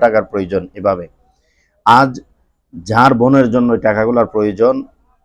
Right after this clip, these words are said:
আপনারা তাকে দেখতে পাচ্ছেন। আমাদের একজন ছোট, স্নেহের ছোট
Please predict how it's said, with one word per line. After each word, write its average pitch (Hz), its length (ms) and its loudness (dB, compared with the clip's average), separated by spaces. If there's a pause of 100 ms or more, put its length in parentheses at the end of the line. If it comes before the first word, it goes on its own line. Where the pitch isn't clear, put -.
আপনারা 104 340 -2 (100)
তাকে 104 160 -2 (100)
দেখতে 104 300 -4
পাচ্ছেন। 117 360 -2 (680)
আমাদের 104 360 -2
একজন 101 260 -2 (520)
ছোট, 113 160 -8 (220)
স্নেহের 107 400 -4
ছোট 107 140 -10